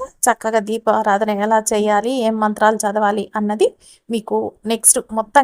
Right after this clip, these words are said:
కలిపి చెప్తాను. బిల్వపత్రం మీద దీపాన్ని మనం వెలిగించడం వల్ల ఏమవుతుందంటే ద్రవ్య ప్రాప్తి అండి సులభమవుతుంది.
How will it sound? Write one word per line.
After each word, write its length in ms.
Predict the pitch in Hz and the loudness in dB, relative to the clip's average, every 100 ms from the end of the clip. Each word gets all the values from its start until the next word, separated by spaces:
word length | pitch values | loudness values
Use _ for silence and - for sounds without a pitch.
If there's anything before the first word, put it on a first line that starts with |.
| 240 | 2
కలిపి 240 | 214 214 208 | -4 -4 -6
చెప్తాను. 420 | 202 - 208 302 - _ _ _ _ _ _ 226 | -6 -2 -2 -2 -4 _ _ _ _ _ _ -2
బిల్వపత్రం 580 | 285 311 269 247 226 220 - _ _ _ 226 | 2 4 4 2 -2 -4 -8 _ _ _ -4
మీద 200 | 240 220 220 214 | 0 2 2 0
దీపాన్ని 440 | 247 254 240 214 220 - _ _ 226 | -4 0 0 0 -4 -8 _ _ -2
మనం 160 | 214 214 214 | 0 0 0
వెలిగించడం 460 | 208 226 - 220 202 | 0 -2 -2 -2 -2
వల్ల 140 | 190 196 | -2 -2
ఏమవుతుందంటే 680 | 208 226 226 196 196 196 320 403 214 | 0 -2 -2 -4 -4 -2 -2 -2 -2
ద్రవ్య 280 | 202 233 320 - | -2 0 -2 -2
ప్రాప్తి 300 | 214 - 185 | -4 -2 -4
అండి 180 | 185 196 - | -4 -6 -4
సులభమవుతుంది. 760 | 247 226 208 202 214 214 196 | -2 0 -2 -4 -6 -6 -6